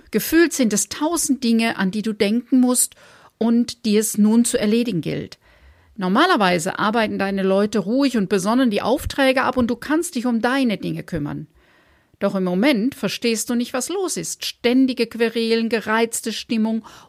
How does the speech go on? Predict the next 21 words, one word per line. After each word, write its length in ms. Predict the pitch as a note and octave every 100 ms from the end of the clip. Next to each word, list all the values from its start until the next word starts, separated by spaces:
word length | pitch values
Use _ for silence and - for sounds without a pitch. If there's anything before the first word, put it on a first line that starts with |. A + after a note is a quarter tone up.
| -
unnötige 540 | C#4+ C4 C4 C4 A#3+
Nachfragen, 720 | A3 A3 G#3+ - A3 G#3+ G3+ G#3+
Unruhe 500 | A#3+ G#3+ G3 F#3+ G3
und 140 | G3+
Konflikte. 720 | A3 G#3+ - G#3 - - - _ _ _ - - _ _ -
Das 280 | B3 C#4 -
kostet 400 | A3+ G#3 G3 F#3
dich 160 | F3
viel 340 | - - D4+ D4+
Zeit 380 | - A#3 A3 A3
und 200 | A3 G3+
Nerven. 580 | G3 F3+ E3 E3+ D#3+ - _ _ _ -
Muss 440 | E3+ G3 A3 -
das 220 | C#4+ C#4
so 120 | D4
sein 360 | C#4+ D4+ E4 F#4
oder 160 | G#3+ F#3+
geht 180 | F#3+ F#3
es 140 | E3+
auch 180 | D#3+ -
anders? 560 | F3 F#3+ F4+ - -